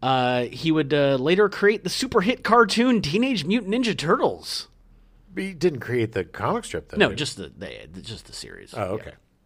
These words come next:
Speaker 1: But it was all his, his animation style and stuff. Uh,
Speaker 2: Ooh.
Speaker 1: yeah, yeah.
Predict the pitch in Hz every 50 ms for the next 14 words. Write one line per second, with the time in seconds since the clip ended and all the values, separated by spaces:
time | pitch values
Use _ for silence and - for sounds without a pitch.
0 | _ _ _ _ _ _ _ _ - 165 160 151 139 135 127 127 117 98 101 101
1 | 85 80 - - - - - 110 98 82 82 82 80 78 80 78 - 87 - -
2 | 78 73 73 71 73 71 - - - - _ _ _ - - - - - - -
3 | - - - - - - _ - 120 117 117 113 101 95 87 73 73 78 87 95
4 | 82 110 156 82 69 76 87 135 - - - - - - _ - - 127 131 127
5 | 123 120 117 113 104